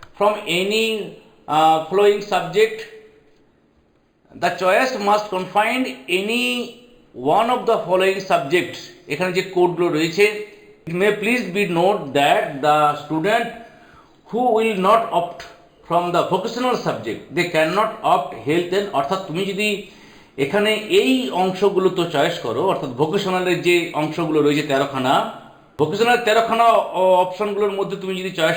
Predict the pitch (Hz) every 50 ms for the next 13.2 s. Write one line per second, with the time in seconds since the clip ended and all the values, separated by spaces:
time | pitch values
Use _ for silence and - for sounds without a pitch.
0 | - 202 202 196 180 175 185 165 180 190 190 185 165 175 175 165 - 196 240 277
1 | 285 262 - - - - - - - _ - 147 156 160 160 160 156 - 156 143
2 | 139 135 170 214 220 208 175 160 175 214 247 - - - - - - - - -
3 | 170 170 - 220 240 - - - - - - _ _ _ _ _ _ - 131 139
4 | 139 135 139 139 139 139 - 185 202 208 220 170 185 214 208 208 190 185 196 208
5 | 190 139 131 170 196 - - 180 175 170 160 175 - 185 185 165 143 151 151 190
6 | 226 190 - - - 127 127 135 151 175 185 185 196 208 208 190 160 143 143 156
7 | 160 156 156 175 185 175 - 175 175 175 185 185 190 208 214 208 202 165 147 151
8 | 147 147 156 170 165 165 170 165 160 - 165 160 165 185 185 202 214 220 202 170
9 | 151 143 147 147 143 143 147 170 170 - - - 123 131 165 - 139 - 131 135
10 | 135 131 - - - 143 120 117 120 135 143 143 139 120 - - - - 139 143
11 | 143 151 147 165 190 190 196 208 208 - - - - - - - - - 117 156
12 | 185 - - 156 156 156 165 180 202 233 277 285 277 - - - - 165 175 190
13 | - - -